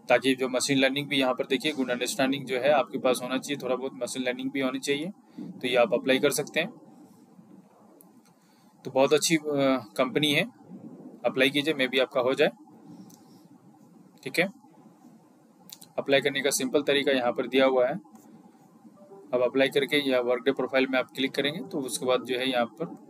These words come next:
जैसे apply करेंगे, अब वर्कडे profile में पहुँच जाएंगे और उसके बाद जो है आप वहाँ से अगर वर्कडे profile में आपका login किया हुआ है, अगर है तो आप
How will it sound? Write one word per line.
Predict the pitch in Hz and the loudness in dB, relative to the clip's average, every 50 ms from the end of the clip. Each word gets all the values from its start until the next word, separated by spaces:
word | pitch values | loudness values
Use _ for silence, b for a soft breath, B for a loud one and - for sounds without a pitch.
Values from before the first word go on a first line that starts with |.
| - - - - | -20 -18 -10 -6
जैसे | 123 123 113 - 143 135 135 127 - - - - | -4 -2 0 0 2 2 0 0 -4 -8 -8 -6
apply | 127 117 - 131 131 | -4 0 2 0 2
करेंगे, | - 143 135 139 131 147 180 - - - - - - B B B B B B B - | 2 2 0 0 0 -2 -6 -6 -8 -16 -20 -20 -20 B B B B B B B -4
अब | 127 123 | 0 0
वर्कडे | 131 127 120 123 143 | 0 0 0 0 0
profile | 139 139 131 120 - 131 127 | 0 0 -2 0 0 0 0
में | 127 131 127 | 0 0 -2
पहुँच | 117 131 131 123 | -2 -2 -2 -2
जाएंगे | 131 135 139 139 170 226 - - - B B B B B B B B - | 0 -2 -2 -2 -2 -6 -8 -12 -20 B B B B B B B B 0
और | 127 127 | 0 0
उसके | 123 123 - 139 | 0 0 -2 0
बाद | 135 131 127 120 | 2 2 2 2
जो | 117 120 | 0 0
है | 123 135 139 | 2 2 4
आप | 139 165 208 - - - - - - - - - - - - - - | 4 2 0 -2 -16 -20 -20 -20 -20 -20 -20 -20 -20 -20 -20 -8 -4
वहाँ | 131 123 120 | -2 -2 0
से | 120 - 170 196 262 - - - - - - - - | 0 0 -2 -2 -2 -4 -10 -20 -20 -20 -16 -12 -6
अगर | 120 113 127 | -2 0 2
वर्कडे | 120 123 127 131 127 147 | 2 2 2 2 2 0
profile | 139 139 139 123 - 143 143 139 | 0 0 0 2 4 4 4 4
में | 139 135 | 2 0
आपका | 127 - - 131 | 0 2 2 2
login | 127 123 123 127 131 131 | 2 2 0 -2 -4 -2
किया | - 139 135 | 2 4 4
हुआ | 131 131 135 131 127 | 4 2 2 2 2
है, | 120 | 2
अगर | 117 117 113 110 113 107 | 0 -2 -2 -2 -2 0
है | 123 143 156 | 2 2 2
तो | 156 - 151 147 139 139 | 2 2 2 4 4 4
आप | 127 117 117 | 2 0 -4